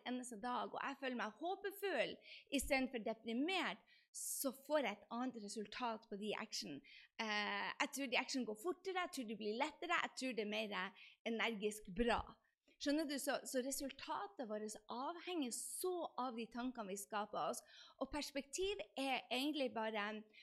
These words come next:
holdninger vi har som skaper litt bedre tanker. Og de bedre tankene skaper noen, noen, noen litt bedre følelser, som igjen skaper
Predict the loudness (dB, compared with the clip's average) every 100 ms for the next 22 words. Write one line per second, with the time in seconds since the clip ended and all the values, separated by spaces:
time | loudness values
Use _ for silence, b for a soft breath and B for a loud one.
0 | B B 2 4 4 4 4 4 4 4
1 | 2 2 0 2 0 -2 -8 B B 0
2 | 2 2 0 0 0 -2 -2 -2 -6 _
3 | _ _ -4 -4 0 -2 -2 -6 -6 -6
4 | -8 -12 _ b b 4 4 4 4 2
5 | 0 -2 -2 -2 -2 -2 -2 -2 -2 -4
6 | -6 _ _ _ _ -2 -2 -2 -4 -6
7 | -2 -2 -4 -4 -4 -4 -4 0 0 0
8 | -2 -2 -2 -4 -2 -2 -2 -6 -8 B
9 | B 4 6 6 4 2 0 -2 -2 0
10 | 0 -2